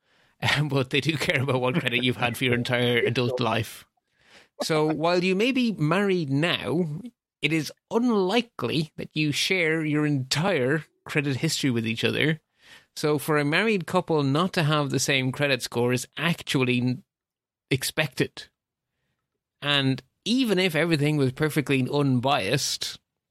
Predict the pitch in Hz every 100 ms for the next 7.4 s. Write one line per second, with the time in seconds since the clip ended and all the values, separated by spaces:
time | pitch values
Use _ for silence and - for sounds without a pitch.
0 | - - _ _ - 190 - 254 185 156
1 | 139 226 233 131 135 135 139 - 214 160
2 | - 135 147 127 127 208 - 139 143 139
3 | 131 - 143 123 127 170 160 151 214 156
4 | 165 139 131 147 151 143 131 139 135 131
5 | 127 135 226 156 143 127 139 127 123 135
6 | 120 120 120 117 117 120 117 117 123 135
7 | 127 120 123